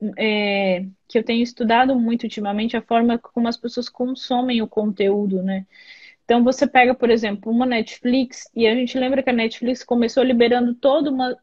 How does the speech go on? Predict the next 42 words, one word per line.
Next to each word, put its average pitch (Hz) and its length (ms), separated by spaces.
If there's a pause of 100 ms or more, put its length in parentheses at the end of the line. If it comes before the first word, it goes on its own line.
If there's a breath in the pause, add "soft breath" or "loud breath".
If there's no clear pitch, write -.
(120)
uma 233 180
temporada 233 540
de 226 120
série, 208 280
era 214 120
o - 20
seu 247 180
grande 294 420
diferencial. 254 840 (500 soft breath)
Aí 226 140
a 233 60
gente 247 320
maratonava 233 800
aquilo 240 260
em 233 120
um 277 200
dia 240 320
e 294 80
pronto, 220 560
a 190 60
gente 214 180
só 226 160
voltava 247 600
pra 247 180
Netflix 240 680
no 254 120
outro 247 440
dia, 214 300
numa 226 320
outra 254 240
série. 196 400 (1000 loud breath)
Agora 262 400
eles 269 180
estão 262 180
cada 269 260
vez 269 240
mais 240 220
liberando 247 560
as 254 120
séries 202 720
aos 233 300
poucos, 233 760